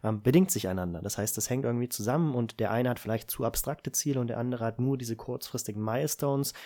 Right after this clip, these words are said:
Also hier ist ganz, ganz wichtig, dass du individuell für dich letztendlich schaust.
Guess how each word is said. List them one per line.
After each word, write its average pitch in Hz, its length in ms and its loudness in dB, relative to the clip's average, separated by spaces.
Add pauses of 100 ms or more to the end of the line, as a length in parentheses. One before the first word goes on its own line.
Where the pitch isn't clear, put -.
(260)
Also 117 200 2
hier 139 260 6
ist - 180 4
ganz, 120 240 0
ganz 107 220 -4
wichtig, 113 460 -2 (340)
dass - 220 -2
du 139 200 0
individuell 113 760 4
für - 160 -8
dich - 200 -8
letztendlich - 500 -12
schaust. - 500 -10